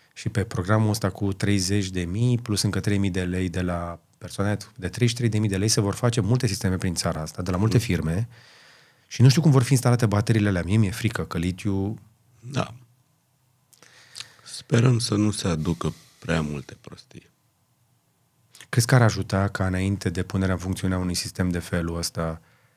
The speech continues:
Speaker 1: să tre-, să trebuiască fă-, făcută o vizită și o verificare efectiv, uh, la fiecare proiect de la rețele? Pentru că în momentul ăsta nu trebuie să depui decât un dosar.
Speaker 2: Dacă au oameni specialiști, da.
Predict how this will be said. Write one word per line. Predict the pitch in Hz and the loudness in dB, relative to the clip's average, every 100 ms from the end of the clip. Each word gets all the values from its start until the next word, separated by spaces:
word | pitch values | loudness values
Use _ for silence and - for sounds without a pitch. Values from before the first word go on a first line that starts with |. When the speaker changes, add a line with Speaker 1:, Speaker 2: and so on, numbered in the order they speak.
| _ _ - | _ _ -20
Speaker 1:
să | - - | -16 -16
tre-, | - 101 - | -4 -2 -2
să | - | -4
trebuiască | - 92 101 - 95 | -4 0 0 0 -2
fă-, | 90 123 | -4 -8
făcută | - 92 92 | -8 -4 -2
o | 92 | 0
vizită | 82 92 87 85 | 0 -2 -2 -2
și | 90 | -2
o | 90 | 0
verificare | 87 87 - - 90 87 | -2 -4 -8 -4 -2 -2
efectiv, | - 92 95 - - 90 87 | -4 -4 -4 -6 -4 -4 -4
uh, | - 98 87 82 80 78 78 95 | -10 -10 -10 -10 -12 -12 -14 -18
la | - 87 | -16 -10
fiecare | 95 90 90 | -8 -4 -4
proiect | - - 92 87 - 90 82 | -4 -2 -2 -2 -8 -8 -8
de | - 87 | -4 -2
la | 85 82 82 | 0 -2 -2
rețele? | 82 82 - 107 113 - - _ _ _ - | -4 -4 -2 0 0 -2 -18 _ _ _ 0
Pentru | 104 101 | 2 4
că | 117 | 6
în | |
momentul | 113 123 | 8 6
ăsta | 127 123 | 6 6
nu | |
trebuie | 120 113 113 | 6 6 6
să | |
depui | 113 107 | 6 4
decât | 107 | 4
un | 104 | 4
dosar. | 101 - 85 - | 4 2 0 -2
Speaker 2:
Dacă | 85 78 80 | 0 2 4
au | 78 | 4
oameni | 76 71 67 | 4 2 0
specialiști, | - 78 - 110 160 | -2 -2 0 0 0
da. | - - | -2 -4